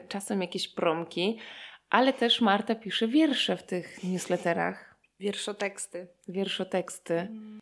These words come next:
Speaker 1: Opowiesz coś więcej o tym pisaniu i wierszach? Jeszcze parę słówek?
Speaker 2: Dotarło do mnie w którymś momencie, że ja piszę od zawsze. Mi pisanie przychodziło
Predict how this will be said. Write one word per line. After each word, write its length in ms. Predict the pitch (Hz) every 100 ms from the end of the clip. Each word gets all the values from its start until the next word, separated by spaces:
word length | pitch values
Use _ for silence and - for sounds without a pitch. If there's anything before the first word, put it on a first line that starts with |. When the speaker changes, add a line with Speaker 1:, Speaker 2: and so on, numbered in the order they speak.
| -
Speaker 1:
Opowiesz 320 | - 196 202
coś 200 | 208 190
więcej 340 | 202 202 202
o 40 | 196
tym 180 | 196 196
pisaniu 480 | 196 - 196 202
i 80 | 208
wierszach? 580 | 185 202 190 202 214 262 - - _ _ _
Jeszcze 540 | 196 - - 208 214 226 _ _ _ _ _ _ -
parę 180 | 208 202
słówek? 500 | - 208 208 240 - - _ _
Speaker 2:
Dotarło 500 | 190 226 233 285 285
do 140 | 233 240
mnie 200 | 240 233
w 60 |
którymś 420 | - 233 233 220
momencie, 560 | 226 208 196 196 247 277
że 160 | 220 214
ja 220 | 214 220
piszę 560 | - 226 208 240 226 226
od 180 | - 208
zawsze. 480 | 190 196 190 - 180 - -
Mi 220 | 214 254
pisanie 600 | 254 - 214 208 226 294
przychodziło 1000 | 285 - 220 214 208 233 220 214 214 -